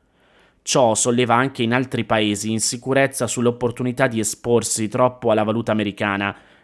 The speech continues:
nel timore che venga sempre più usata per fare pressioni politiche. Il problema è che alternative al momento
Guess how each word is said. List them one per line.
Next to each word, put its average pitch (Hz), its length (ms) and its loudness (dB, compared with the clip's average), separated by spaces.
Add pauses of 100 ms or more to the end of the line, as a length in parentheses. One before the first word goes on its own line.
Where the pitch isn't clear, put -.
nel 143 180 -2
timore 143 320 4
che 117 140 -2
venga 120 260 0
sempre 127 340 -2
più 120 180 -2
usata 123 380 2
per 107 140 -2
fare 107 300 0
pressioni 110 520 -2
politiche. 92 680 -6 (640)
Il 143 140 -6
problema 113 500 0
è 104 80 -2
che 113 500 -4
alternative 120 760 -2
al 101 100 -2
momento 107 760 -2